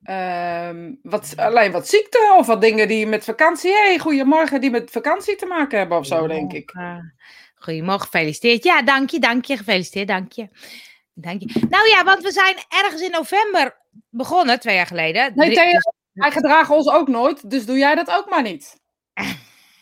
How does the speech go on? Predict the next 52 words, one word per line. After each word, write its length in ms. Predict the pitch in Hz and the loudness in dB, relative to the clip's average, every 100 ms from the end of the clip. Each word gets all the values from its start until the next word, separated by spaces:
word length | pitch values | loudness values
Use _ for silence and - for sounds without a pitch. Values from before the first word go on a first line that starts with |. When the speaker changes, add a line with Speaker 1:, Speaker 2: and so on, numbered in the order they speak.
| _ _ _ 190 _ _ _ _ - - - - | _ _ _ -20 _ _ _ _ -20 -20 -20 -12
Speaker 2:
Met 160 | 233 | -8
de 60 | 220 | -6
honderdste 440 | 208 202 165 - | -4 -6 -6 -4
uitzending. 480 | 151 156 151 - - | -4 -4 -10 -16 -8
Ja, 240 | 349 359 339 | 0 2 2
want 180 | 381 302 | 0 -2
we 80 | |
zijn 160 | 349 349 | -4 -2
ergens 240 | 349 359 | -2 -2
in 80 | 311 | -4
november 500 | 294 262 349 339 262 | -6 -2 -2 0 -4
begonnen. 340 | 214 - 294 370 | -4 -6 -4 0
Nou, 160 | 339 | 0
als 80 | 262 269 | 0 -2
je 60 | |
zegt 200 | 277 - | -6 -6
tweeënvijftig 540 | 269 269 220 220 180 170 | 0 2 2 0 0 -2
weken 280 | 185 165 | -4 -4
in 60 | 175 | -6
een 60 | 165 | -2
jaar, 600 | 175 262 330 - - - | 0 0 -4 -16 -20 -8
dat 120 | 285 | -8
is 120 | 220 | -8
dus 200 | 180 202 | -6 -6
honderdvier. 680 | 202 214 185 - 233 277 381 | -4 -6 -6 -8 -4 -2 -2
En 120 | 311 | -2
dan 160 | 226 196 | -2 -2
nog 160 | 170 | -6
een 80 | 170 | -4
week 240 | 165 160 170 | -2 0 -2
of 160 | - | -8
acht 300 | 170 170 - | -4 -6 -6
erbij, 260 | 160 175 165 | -6 -2 -2
dus 140 | 160 | -4
honderdtien, 800 | - 170 151 - - 233 349 311 _ - - | -10 -10 -10 -10 -4 -2 -2 -10 _ -20 -18
honderdtwaalf. 760 | - 180 165 196 185 262 403 - | -10 -8 -4 0 2 2 0 -2
Nou, 280 | 330 339 202 | 0 0 2
dan 100 | 240 | 0
hebben 240 | 247 208 | -2 -2
we 200 | 202 202 | -4 -2
me 80 | 196 | -4
twaalf 340 | 220 294 240 - | -2 0 0 -4
keer 140 | 180 | -8
gemist 320 | 196 269 - | -4 -6 -6
in 120 | 320 | -10
twee, 260 | 277 262 226 | -4 -2 -2
eh, 200 | 208 196 196 | -2 -4 -6
twee 240 | 208 190 | -4 -2
jaar 220 | 185 170 | 0 -2
en 80 | 165 | -4
een 80 | 160 | -8
beetje. 380 | 151 139 143 | -8 -10 -16